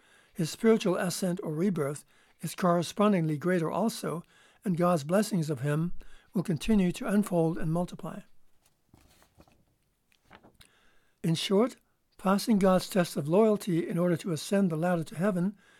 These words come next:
involves faithfully submitting to God's will amid the trials of one's faith.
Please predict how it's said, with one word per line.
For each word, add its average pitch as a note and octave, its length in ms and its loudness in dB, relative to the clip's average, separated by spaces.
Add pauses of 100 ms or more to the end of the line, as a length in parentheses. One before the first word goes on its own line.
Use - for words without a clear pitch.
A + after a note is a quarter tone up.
(240)
involves D#3+ 420 0
faithfully F#3 500 2
submitting F3+ 460 2
to D#3+ 100 -6
God's D3 320 -4
will F#3 380 -2 (440)
amid E3+ 280 2
the D#3 80 -2
trials F3+ 440 0
of D3 80 -6
one's D#3 240 -4
faith. D#3 400 -6